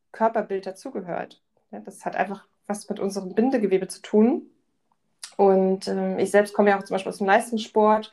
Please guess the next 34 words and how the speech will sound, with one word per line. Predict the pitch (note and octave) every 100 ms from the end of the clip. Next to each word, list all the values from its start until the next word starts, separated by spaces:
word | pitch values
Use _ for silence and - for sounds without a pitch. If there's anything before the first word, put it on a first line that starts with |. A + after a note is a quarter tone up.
| - - - -
Ich | -
habe | G#3 -
immer | A3 A3 G#3+
schon | A3 G#3+ G#3
viel | -
Sport | - A3+ C4 C4
gemacht. | A#3+ A3+ A#3 - - _ _ _ -
Ähm, | G3+ F#3+ F#3+ F#3+
ich | -
hatte | G3+ G3+
schon | G3 -
immer | A3 A3+ G#3 - _ _ _ _ _ _ _
eine | A3 G3
relativ | G#3+ A3+ A3+ G#3+
normale | G#3 G3+ G3+
Figur | G3+ G3 - A#3 D4+ D4 C#4+ C#4 C4+
für | A3
mich | A#3 C#4
jetzt. | C4 C4 -
Also | G#3 G3
ich | -
habe, | -
die | G#3
ist | G#3
relativ | G#3 G#3 G#3 -
gleich | G3 G#3+ C#4
geblieben, | A#3 A3 A#3 A3
auch | - F#3+ F#3+ _
vor | - G#3+
den | G#3+
Kindern, | G#3+ G3+
nach | G3+ G#3+
den | A3+
Kindern | A3 G#3+ G#3+ G#3+